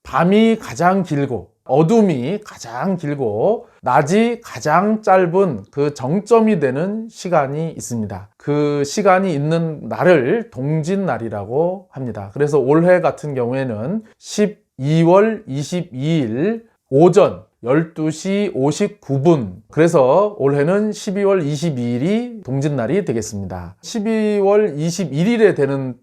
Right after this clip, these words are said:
때도 있고 이십이 일에 되는 때도 있고, 그런데 이 동짓날은 우리 민족뿐만 아니라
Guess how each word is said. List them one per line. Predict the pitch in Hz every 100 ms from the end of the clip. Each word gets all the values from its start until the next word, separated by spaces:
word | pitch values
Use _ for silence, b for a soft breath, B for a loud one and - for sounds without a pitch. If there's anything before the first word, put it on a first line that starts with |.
| -
때도 | 139 135
있고 | 120 117 180 202 208
이십이 | 131 135 156 151 127 135 175
일에 | 196 -
되는 | 123 120
때도 | 113 110 107
있고, | 104 107 104
그런데 | 110 110 165 131 85 _ _
이 | 165
동짓날은 | 180 160 185 220 190 143 131 120 156 135 101 90 -
우리 | 107 143 185 185
민족뿐만 | 160 160 170 175 175 160
아니라 | 113 131 117 98 117 185